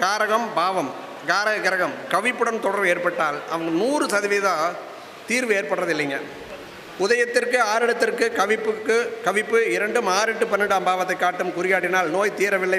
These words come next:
மரணம் உறுதி. அதாவது உதயத்திலேருந்து ஆறு, ஆறு,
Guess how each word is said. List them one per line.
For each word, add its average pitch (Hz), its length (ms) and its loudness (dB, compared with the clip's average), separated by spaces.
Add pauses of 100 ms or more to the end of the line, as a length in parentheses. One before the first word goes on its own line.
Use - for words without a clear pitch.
மரணம் 170 340 0
உறுதி. 156 200 -2 (1200)
அதாவது 175 340 0
உதயத்திலேருந்து 202 540 2
ஆறு, 190 120 0 (220)
ஆறு, 180 200 2